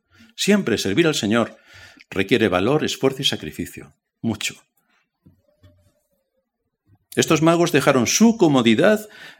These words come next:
e iniciaron un larguísimo y costoso viaje.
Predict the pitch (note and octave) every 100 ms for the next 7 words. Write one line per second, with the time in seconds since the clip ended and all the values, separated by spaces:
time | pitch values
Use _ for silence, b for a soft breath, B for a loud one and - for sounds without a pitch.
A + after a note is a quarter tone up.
0 | _ B2 B2 A#2+ A#2 C#3+ C#3 C3 - F3
1 | F3+ C3+ A2+ G#2+ F#3 A3+ - G3 F3+ C3+
2 | A#2 - E3+ F3 C#3 A2 A#2+ - D#2 -